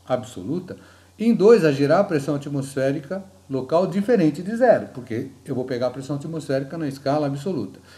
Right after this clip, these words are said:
E P um menos P dois seria o H três vezes o gama do mercúrio. A partir daí,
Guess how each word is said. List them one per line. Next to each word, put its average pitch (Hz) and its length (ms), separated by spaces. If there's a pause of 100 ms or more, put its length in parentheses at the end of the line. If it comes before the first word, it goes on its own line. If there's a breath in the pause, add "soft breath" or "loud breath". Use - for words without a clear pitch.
(180 loud breath)
E 202 80
P 262 160
um 160 200
menos 123 320
P 208 160
dois 202 300
seria 147 440 (460 loud breath)
o 143 140
H 175 260
três 220 460
vezes 214 260
o 240 60
gama 123 240
do 131 100
mercúrio. 143 460 (580 soft breath)
A 247 120
partir 262 400
daí, 110 420